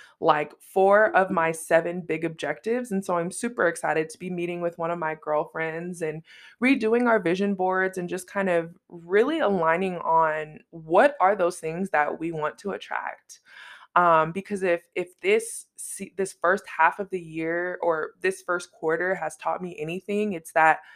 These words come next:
I can literally have whatever it is that I want. Um, and y'all, when I say whatever it is that I want, I genuinely mean that.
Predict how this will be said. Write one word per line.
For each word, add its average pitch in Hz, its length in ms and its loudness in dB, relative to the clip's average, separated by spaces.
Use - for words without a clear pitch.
I 185 100 8
can 277 220 -2
literally 190 420 2
have 175 360 2
whatever 165 480 6
it 147 80 -2
is 151 220 0
that 139 120 -2
I - 120 2
want. - 520 -8
Um, 147 420 2
and 190 180 2
y'all, 160 220 6
when 170 100 0
I 180 120 2
say 254 180 -2
whatever 175 560 2
it 165 80 -4
is 165 140 -6
that 156 120 -2
I 147 100 -2
want, 156 360 0
I 190 240 0
genuinely 175 800 -2
mean 165 280 -6
that. - 280 -8